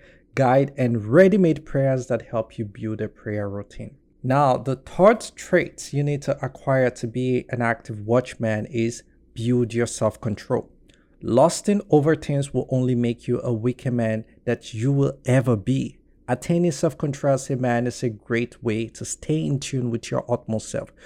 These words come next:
wherein you don't give in to crazy ideologies. You stand firm on the standard and uphold your partner and friends based on the standards.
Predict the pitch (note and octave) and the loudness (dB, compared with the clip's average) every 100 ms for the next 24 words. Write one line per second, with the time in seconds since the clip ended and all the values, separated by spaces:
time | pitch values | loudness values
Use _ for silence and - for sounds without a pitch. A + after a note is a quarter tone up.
0 | - - C3+ C#3 B2 A2+ C#3 B2+ G#2 A#2+ | -8 2 2 4 0 0 2 2 0 -2
1 | A#2 A2+ - - - A2+ G#2 G#2+ G2+ G#2+ | 0 -2 -4 -12 -4 -4 -2 -2 -2 -2
2 | G#2+ A2+ A2 - - - _ _ - C3 | -2 -4 -8 -14 -20 -20 _ _ -4 -4
3 | D3 E3+ D#3 D3 - C#3+ C3+ - - C3 | -2 0 0 0 0 0 0 -4 -2 2
4 | D#3+ E3+ - - A#2 A#2 A2+ - C3+ - | 2 2 -2 0 0 0 -2 -4 -10 -6
5 | B2 - C3 A#2 A2+ C#3 G3+ - C3+ - | -6 -2 -2 -2 0 0 0 0 -2 -2
6 | B2+ B2 - C3 - B2 A#2 - - - | -4 -4 -4 -6 -4 -4 -4 -6 -20 -20
7 | - B2+ C3 B2 - - B2+ C#3 B2 - | -2 2 2 2 -4 2 4 4 0 -2
8 | - A2 A2 - - - | -2 -2 -2 -8 -20 -20